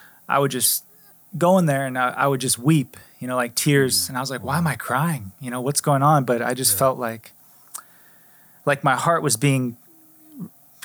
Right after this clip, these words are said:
Speaker 1: cleansed, you know, like, our Lord was just taking away,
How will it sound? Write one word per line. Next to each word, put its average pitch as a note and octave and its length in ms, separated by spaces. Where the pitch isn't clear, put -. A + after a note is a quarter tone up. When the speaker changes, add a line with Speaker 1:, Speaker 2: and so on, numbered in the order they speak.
Speaker 1:
cleansed, C3 600
you C3 60
know, C3 180
like, A#2+ 240
our C3 100
Lord C#3+ 260
was B2 160
just - 260
taking C#3+ 320
away, C3 480